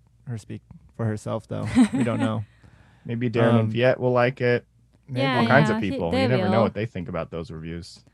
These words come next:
Speaker 2: What do you
Speaker 1: Mm-hmm.
Speaker 2: think about it, Michael?
Speaker 3: Oh, they're
Speaker 2: You
Speaker 3: good.
Speaker 2: won't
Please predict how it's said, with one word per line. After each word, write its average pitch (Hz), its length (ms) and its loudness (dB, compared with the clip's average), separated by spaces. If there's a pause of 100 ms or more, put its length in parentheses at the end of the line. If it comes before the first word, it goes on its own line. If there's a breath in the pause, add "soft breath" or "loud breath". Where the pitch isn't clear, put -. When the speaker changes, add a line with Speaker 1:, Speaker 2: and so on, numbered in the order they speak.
(140)
Speaker 2:
What 277 260 0
do 269 80 0
you 330 120 4
Speaker 1:
Mm-hmm. 339 80 -4
Speaker 2:
think 269 200 -2
about 185 340 -4
it, 180 200 -6 (220)
Michael? 190 460 -14 (640)
Speaker 3:
Oh, 156 120 6
they're 202 100 6
Speaker 2:
You 208 60 2
Speaker 3:
good. 135 220 8
Speaker 2:
won't 226 280 2